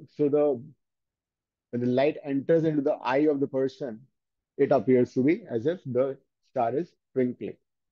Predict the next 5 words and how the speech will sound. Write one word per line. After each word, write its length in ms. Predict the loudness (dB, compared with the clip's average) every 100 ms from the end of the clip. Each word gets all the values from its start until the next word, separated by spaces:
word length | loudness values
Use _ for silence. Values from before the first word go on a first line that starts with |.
| _ _ _ _ _ _ _ _ _ _ _ _ _ _ _ _ _ _ _ _ _ _ _ _ _ _ _ _ _ _ _ _ _ _ _ _ _ _ _ _ _ _ _ _ _ _ -4
What 240 | -2 0 2
is 320 | 2 2 0
the 120 | -2
cause 440 | 4 6 6 2 0
for 440 | 2 4 2 -4